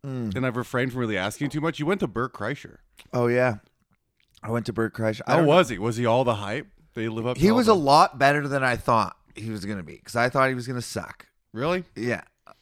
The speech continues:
Speaker 1: Well, I also thought it was at Prospera, which is, like, a
Speaker 2: He's, like, kind of up your alley. He's, like, a hype comic, you know?
Speaker 1: <clears throat> That's not my alley.
Speaker 2: I feel like you would like that.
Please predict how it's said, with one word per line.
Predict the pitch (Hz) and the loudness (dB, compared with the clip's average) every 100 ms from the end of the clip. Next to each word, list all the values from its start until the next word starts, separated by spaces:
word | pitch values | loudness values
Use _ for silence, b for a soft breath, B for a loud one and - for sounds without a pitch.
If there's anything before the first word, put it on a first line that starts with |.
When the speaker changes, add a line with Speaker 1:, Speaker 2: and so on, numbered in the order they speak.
| - | 0
Speaker 1:
Well, | 143 151 151 - | 6 6 6 4
I | 143 | 6
also | 143 151 - 156 | 6 6 4 0
thought | - 147 135 135 _ b b b b _ _ - | 6 6 6 4 _ b b b b _ _ 2
it | |
was | 170 170 | 6 6
at | 185 - | 6 6
Prospera, | 165 185 - - 143 123 123 139 | 6 6 4 2 4 6 4 0
which | 113 120 - | -8 -8 -8
is, | 120 - | -10 -2
like, | 120 113 - _ | 0 0 -6 _
a | - | -10
Speaker 2:
He's, | 156 | -2
like, | 190 - | -2 -2
kind | - 147 175 | -2 2 4
of | |
up | 139 - | 2 2
your | 95 | 0
alley. | 110 127 98 | 2 2 -2
He's, | 90 | -6
like, | 101 | -6
a | 90 | -8
hype | - 107 127 - - _ _ - _ - | -6 -6 -6 -8 -20 _ _ -20 _ -12
comic, | 98 82 76 - 98 | -10 -10 -12 -14 -12
you | |
know? | 87 98 - _ - | -10 -10 -14 _ -12
Speaker 1:
<clears throat> | 170 131 - | -12 -12 -10
That's | 143 - 170 | -10 -6 -4
not | 139 90 | -4 -4
my | 98 87 | -8 -8
alley. | 85 80 87 90 - - | -10 -12 -10 -10 -12 -12
Speaker 2:
I | 110 | -6
feel | 151 | -2
like | 139 120 | -2 0
you | 113 | -2
would | 98 | 0
like | 95 95 | -4 -4
that. | 85 80 | -10 -14